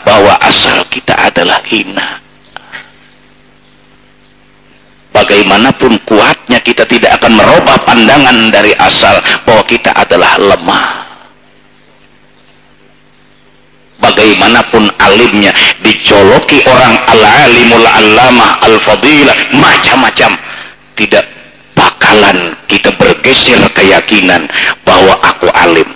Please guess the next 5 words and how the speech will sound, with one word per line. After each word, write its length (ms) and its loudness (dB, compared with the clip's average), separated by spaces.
Tetap 400 -4
pandangan 680 -4
adalah 400 0
aku 580 -2
jahil. 480 -2